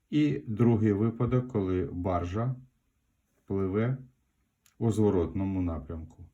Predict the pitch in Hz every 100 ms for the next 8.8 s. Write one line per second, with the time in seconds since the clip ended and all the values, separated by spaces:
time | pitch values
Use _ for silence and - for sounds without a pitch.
0 | _ - 95 95 98 - 78 - - 101
1 | _ _ _ _ _ _ _ _ _ _
2 | _ _ _ _ _ - - - _ _
3 | _ - 104 - 139 139 - - - -
4 | 104 101 98 98 92 98 107 127 127 120
5 | 117 110 - 113 95 90 87 87 82 101
6 | 101 104 95 90 85 - _ _ _ _
7 | 113 101 78 - 85 87 - _ _ _
8 | _ _ _ - 98 104 - _